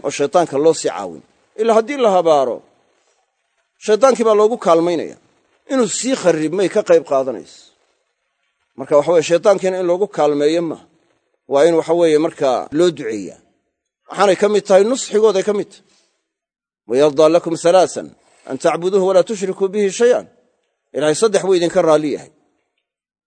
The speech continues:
Inaa caabudaan oo aydan waxba ugu shariig yeelin. "وأن تعتصموا بحبل الله جميعا ولا تفرقوا." Iyo inaa xadhigga Ilaahay qabsataan xaal aad dhan tihiin oo aydan kala tegin.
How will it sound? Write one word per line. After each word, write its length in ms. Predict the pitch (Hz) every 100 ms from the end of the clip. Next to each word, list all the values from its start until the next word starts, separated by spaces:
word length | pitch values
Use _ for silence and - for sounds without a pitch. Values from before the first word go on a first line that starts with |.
| _
Inaa 200 | 170 160
caabudaan 600 | 151 165 175 170 208 180
oo 60 | 160
aydan 240 | 175 185 185
waxba 180 | 180
ugu 180 | 220 185
shariig 300 | 175 160 143
yeelin. 320 | 127 123 131 135 _ _ _ _ _ _ _ _ _
"وأن 180 | 131 143
تعتصموا 560 | 143 139 190 170 170 165
بحبل 360 | 156 - 165
الله 300 | 156 156 151
جميعا 360 | 147 147 151 131
ولا 240 | 143 139
تفرقوا." 680 | 131 143 123 120 117 - 80 _ _ _ _ _ _ _ _ _ _ _ -
Iyo 100 | 147
inaa 160 | 160
xadhigga 380 | 139 185 185 160
Ilaahay 260 | 160 160 147
qabsataan 680 | 143 135 - 147 170 160 127
xaal 220 | 123 151 147
aad 140 | 143
dhan 140 | 165 165
tihiin 440 | 160 160 202 240 240 _ _ _ _ _ _ _ -
oo 80 | 226
aydan 260 | 220 214
kala 220 | 208 175 160
tegin. 300 | 160 151